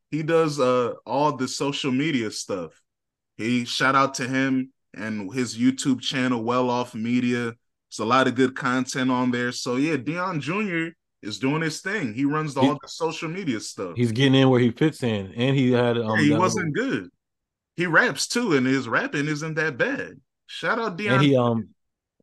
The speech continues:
Speaker 2: he had the clothing line, too, like, all Deion's old school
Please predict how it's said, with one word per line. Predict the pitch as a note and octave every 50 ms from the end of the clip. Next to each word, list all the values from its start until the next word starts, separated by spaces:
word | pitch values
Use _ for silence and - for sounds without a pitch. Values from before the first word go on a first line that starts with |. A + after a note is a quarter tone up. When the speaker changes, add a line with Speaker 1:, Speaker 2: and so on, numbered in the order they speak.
| _ _ _ _ _ _ _
Speaker 2:
he | - - C#3
had | D3 C#3 C3 A#2+
the | A2
clothing | G2 - - - C#3 C#3+ D#3 D3 C#3
line, | A#2+ A2+ A2 G#2+ G#2
too, | - - D3 C3+ A#2+
like, | G#2+ G#2 G#2 F#2+
all | G#2 G#2+ G#2+
Deion's | F#2+ G#2+ A2 A2 A2 G#2 G2+ F#2+
old | - - G#2+ G#2 G#2
school | - - - A2+ G#2+ G2+ G2